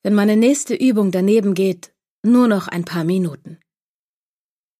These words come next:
Mit einem befriedigenden Klatschen, als ihre Füße auf der Matte aufkommen,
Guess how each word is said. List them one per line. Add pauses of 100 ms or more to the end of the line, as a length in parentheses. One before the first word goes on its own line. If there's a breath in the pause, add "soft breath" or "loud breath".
(840)
Mit
einem
befriedigenden
Klatschen,
als
ihre
Füße
auf
der
Matte
aufkommen,